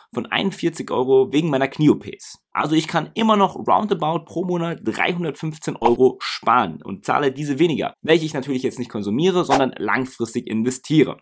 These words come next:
Und auch in der gesetzlichen Krankenkasse als Angestellter kann man mit etwas Vergleichen viel Geld sparen, denn einige Krankenversicherungen sind deutlich günstiger als der Durchschnitt.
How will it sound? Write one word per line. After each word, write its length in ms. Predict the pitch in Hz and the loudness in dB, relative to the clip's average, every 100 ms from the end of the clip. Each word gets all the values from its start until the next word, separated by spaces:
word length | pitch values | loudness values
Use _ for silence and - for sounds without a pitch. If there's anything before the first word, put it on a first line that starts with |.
| _ | _
Und 140 | 143 | 2
auch 100 | 135 | 2
in 60 | 202 | 2
der 80 | 180 | 2
gesetzlichen 500 | 175 208 208 180 131 | 0 -2 -6 -6 -6
Krankenkasse 560 | 104 - - 107 - | -8 -8 -8 -6 -2
als 240 | - - - | -2 -2 -2
Angestellter 760 | 185 196 - 123 123 151 165 _ _ | 0 0 0 0 0 -2 -4 _ _
kann 120 | - 190 | 0 0
man 80 | |
mit 100 | 175 | 2
etwas 240 | 254 247 214 | -2 -2 -4
Vergleichen 600 | 151 151 147 180 180 160 | -4 0 0 0 -4 -6
viel 240 | - 226 | 0 2
Geld 180 | 175 135 | 4 0
sparen, 440 | - - - - - | -2 -6 -10 -10 -4
denn 140 | 127 - - | -2 -2 -2
einige 380 | 143 247 233 185 | 0 0 0 -2
Krankenversicherungen 720 | 147 - - 143 156 170 151 | -2 -2 -4 -6 -4 -4 -2
sind 260 | 135 104 | -4 -2
deutlich 440 | 147 - - 185 - | 0 0 0 -2 0
günstiger 380 | 165 - 160 | -2 -2 -2
als 120 | - - | -2 -2
der 120 | 131 | 2
Durchschnitt. 420 | 156 165 - - | 4 4 -4 -14